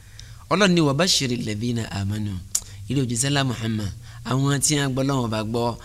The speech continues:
tí a tún ń ṣiṣẹ́ rere, àwọn mùmínì lọ́kùnrin lóbìnrin, bá ń fún wọn ní ìró ìdùnnú.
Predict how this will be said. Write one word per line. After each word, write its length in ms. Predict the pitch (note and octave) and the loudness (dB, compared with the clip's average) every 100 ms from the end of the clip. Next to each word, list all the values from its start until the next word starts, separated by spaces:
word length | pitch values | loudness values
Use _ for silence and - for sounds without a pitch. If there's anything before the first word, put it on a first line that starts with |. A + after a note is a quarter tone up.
| - | -8
tí 80 | - C#3+ | 0 0
a 100 | C3+ | 0
tún 160 | C3+ | 0
ń 60 | C3+ | 0
ṣiṣẹ́ 360 | C3 B2 C3 | 4 4 4
rere, 220 | A#2+ A2+ A2+ - - | 2 0 -2 -6 -4
àwọn 260 | A2+ C3 C#3+ D3 | 0 2 2 2
mùmínì 600 | D#3+ F3 E3+ D3 B2 A#2+ B2+ C3+ - - C3 | 2 2 2 2 2 2 2 0 -6 -8 0
lọ́kùnrin 440 | D#3+ E3 D3 C#3 C#3 | 2 4 2 2 2
lóbìnrin, 480 | D#3 D3+ C#3 C3 B2+ - - | 2 2 2 2 0 -4 -4
bá 140 | C#3+ E3 | 4 6
ń 120 | D#3 | 6
fún 220 | - F3 D#3+ | 2 2 4
wọn 120 | D3+ | 6
ní 80 | E3+ | 6
ìró 200 | F#3 D#3+ D#3+ | 6 6 4
ìdùnnú. 440 | C3+ C3 C3 C#3+ | 4 2 2 4